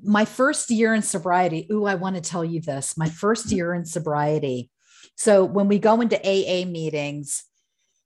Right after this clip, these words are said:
uh, you know, lots of people sitting in a circle, and I was always the woman at the very, very, very back of the room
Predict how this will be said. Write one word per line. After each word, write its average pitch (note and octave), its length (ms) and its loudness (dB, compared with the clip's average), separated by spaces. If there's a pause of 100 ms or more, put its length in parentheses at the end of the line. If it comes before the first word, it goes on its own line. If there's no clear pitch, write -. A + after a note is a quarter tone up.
(160)
uh, D#3+ 800 4
you F#3+ 100 -2
know, E3 160 0
lots F#3 280 0
of - 60 -14
people G#3 260 -4
sitting G#3+ 360 0
in G#3+ 120 2
a A3 40 0
circle, D#3+ 800 -2 (340)
and F#3+ 220 -4
I F#3+ 160 4
was A3 180 2
always F#3+ 380 2
the E3+ 120 -2
woman D#3+ 600 -4
at D3+ 120 -12
the D#3+ 100 -2
very, F#3 680 4
very, F3+ 460 2
very D#3+ 380 0
back D3+ 360 -4
of D3+ 100 -8
the D3+ 100 -4
room D3 600 -4